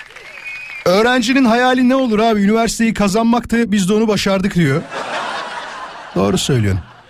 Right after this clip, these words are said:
Şimdi onu kazandım, başka hayaller gelecek.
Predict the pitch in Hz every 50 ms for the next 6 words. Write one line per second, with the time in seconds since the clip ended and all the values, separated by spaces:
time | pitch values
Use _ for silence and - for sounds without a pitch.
0 | - - - - - - - 185 175 170 - - - - - - 196 220 208 -
1 | 214 196 190 220 220 233 247 226 208 208 190 - - 208 196 196 202 196 196 196
2 | 185 165 151 131 117 104 104 101 104 - -